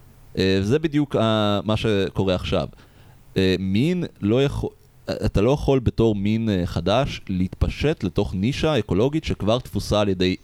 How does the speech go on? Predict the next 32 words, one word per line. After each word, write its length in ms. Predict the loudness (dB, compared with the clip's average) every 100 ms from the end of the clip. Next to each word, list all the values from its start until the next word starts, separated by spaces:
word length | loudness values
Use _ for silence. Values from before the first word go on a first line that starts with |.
| -4
מין 280 | 0 0 0
קיים. 380 | -2 0 0 -4 -12 -20 -20 -20 -20 -20 -20 -6
אבל 180 | -4 0 0
אם 140 | 0
במקרה 400 | -2 -2 -2 0
הנישה 300 | 0 -2 -2
הזאת 200 | -2 -4
פנויה, 440 | -4 -2 0 0 -2 -4 -6
בין 260 | 0 0
אם 100 | 0
כי 360 | -4 -2 0 0 -4 -16 -8
זה 120 | -4 0
אי 120 | 0
חדש 540 | 0 0 0 0 -2 -2
ואף 420 | -2 -2 -2 -4
פעם 260 | -2 -2 0
לא 80 | 0
היה 160 | 0
שם 140 | -4 -6
שום 180 | -6
דבר 260 | -4 -2 -4
אחר, 300 | -2 0 0 -2 -14 -6 0
או 200 | 2 2
אם 240 | 0 -2 -4 -10 -18 -16 -12
חלה 340 | -4 0 0 0
הכחדה 500 | -4 -4 0 0 0 -2
והנישה 420 | -2 -2 -2 -2
הזאת 200 | -4 -4
התפנתה, 500 | -6 -6 -4 0 0 -2 -12 -20 -20 -12 -2
אז 240 | 0 0
אתה 140 | 2
יכול 400 | 0 2 2 2